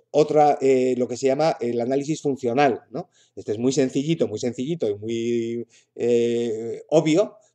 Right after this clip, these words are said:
pero bueno, pues, pues también ha tenido su utilización, ¿no? Algo más complicadico, por ejemplo, sería esto. Esto es una aplicación a la, a la epigrafía, pero que lo que nos ha permitido es leer, eh, el texto de esta cartela. Esta cartela, si la ves en directo, apenas, apenas se ve nada, pues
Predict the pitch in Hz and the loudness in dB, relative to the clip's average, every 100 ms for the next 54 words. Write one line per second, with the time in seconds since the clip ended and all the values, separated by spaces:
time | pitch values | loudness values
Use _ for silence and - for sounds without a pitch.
0 | - 143 220 220 220 - - - 120 107 | 0 2 2 2 0 -2 -8 -8 -8 -6
1 | 113 139 147 139 127 123 110 120 110 110 | -6 -4 -4 -4 -2 -2 -2 -4 -6 -8
2 | 104 101 92 95 95 160 240 _ - - | -10 -12 -12 -14 -12 -12 -12 _ -20 -20
3 | - _ _ _ _ - 165 190 208 180 | -20 _ _ _ _ 0 4 4 4 4
4 | 190 170 170 170 175 180 185 190 _ _ | 2 0 0 2 2 2 0 -2 _ _
5 | - 127 127 160 165 151 156 131 110 110 | -6 -6 -4 -6 -2 0 4 2 2 -6
6 | - 139 170 156 160 156 156 175 185 - | -8 -4 -2 2 0 0 -4 -2 -6 -4
7 | - 135 139 135 139 139 127 123 _ _ | 0 2 4 4 2 0 -4 -10 _ _
8 | _ _ - - 120 139 135 139 143 170 | _ _ -20 -10 -2 0 0 2 2 2
9 | 170 185 - - _ _ 151 170 165 147 | 2 2 -4 -20 _ _ 2 2 2 0
10 | 139 139 165 165 160 165 170 165 175 180 | 0 0 4 2 2 -2 -2 -2 2 2
11 | - - 160 147 151 170 - _ _ _ | 2 0 0 4 4 4 2 _ _ _
12 | _ - 135 135 127 135 127 - 127 127 | _ 0 4 4 4 2 -2 -2 -2 0
13 | 156 - 170 160 156 139 117 113 104 120 | -2 0 0 2 0 -2 -2 -2 -2 -4
14 | 147 156 180 170 139 120 143 165 165 160 | -2 0 2 0 0 0 0 0 -2 -2
15 | 165 165 160 143 - - _ - 165 156 | 0 0 0 -4 -6 -20 _ -6 -4 -2
16 | 131 120 117 104 110 | 0 0 -2 -4 -10